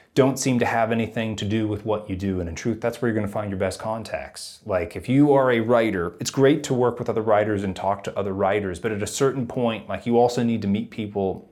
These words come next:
on the other side of the fence who are more on the business side, um, and learn what they do and learn how they function in their system so that you can sort of find those opportunities.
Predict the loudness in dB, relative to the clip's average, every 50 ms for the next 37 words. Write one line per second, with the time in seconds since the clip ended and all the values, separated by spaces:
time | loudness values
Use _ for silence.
0 | _ -10 -10 -8 -6 -4 -4 -2 -2 -2 0 0 0 0 0 -2 -2 0 -2 -2
1 | -2 -4 -8 -12 -14 -10 -8 -6 -4 -4 -4 -4 -4 -4 -4 -4 -4 -4 -4 -6
2 | -6 -8 -6 -6 -6 -4 -4 -2 0 0 -2 0 -4 -6 -6 -6 -10 -10 -10 -10
3 | -12 -14 -14 -18 _ -20 -20 -20 -20 -20 -20 -20 -12 -4 0 2 2 2 2 0
4 | -2 -4 -4 -2 -2 0 2 2 4 4 4 4 4 4 2 2 0 -2 -6 -6
5 | -6 -6 -8 -8 -8 -8 -10 -10 -10 -8 -8 -6 -4 -2 0 0 0 0 -2 -4
6 | -6 -6 -2 0 2 2 2 2 0 0 -2 -4 -4 -2 -2 -2 -2 -2 -4 -6
7 | -4 -4 -2 -2 -2 -2 -4 -6 -4 -2 -2 -2 -2 -2 -4 -4 -4 -4 -6 -10
8 | -10 -10 -6 -4 -4 -4 -4 -6 -8 -8 -8 -8 -6 -4 -4 -4 -4 -6 -8 -10
9 | -8 -8 -8 -10 -8 -6 -6 -6 -6 -10 -14 -14 -10 -10 -8 -8 -8 -10 -12 -16
10 | -18 -20 -20